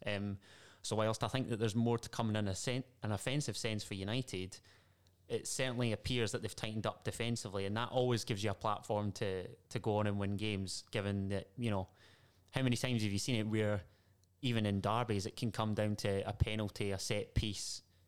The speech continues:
um, your opponent getting sent off, whatever, these sort of one-off circumstances.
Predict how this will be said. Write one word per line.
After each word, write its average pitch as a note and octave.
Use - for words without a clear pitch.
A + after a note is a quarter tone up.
um, F#2+
your G#2
opponent A2
getting G#2
sent G#2
off, G2+
whatever, A2
these G#2
sort A2
of F2+
one-off G#2+
circumstances. G2